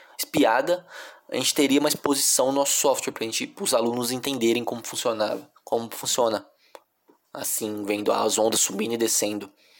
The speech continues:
E isso é por conta da dificuldade mesmo que eu disse, porque no, no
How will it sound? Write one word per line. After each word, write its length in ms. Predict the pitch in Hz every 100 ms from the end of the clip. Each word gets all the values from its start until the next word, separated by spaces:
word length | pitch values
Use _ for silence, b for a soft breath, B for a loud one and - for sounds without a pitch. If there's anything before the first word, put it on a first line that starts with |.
| B B B B B -
E 540 | 117 120 120 120 117 -
isso 180 | 156 -
é 40 |
por 140 | 151 220
conta 260 | - 208
da 60 | 214
dificuldade 460 | 180 - 175 156 143
mesmo 220 | 143 -
que 80 | 151
eu 60 |
disse, 340 | 131 185 - -
porque 300 | 117 - 110
no, 180 | 104
no 100 | 98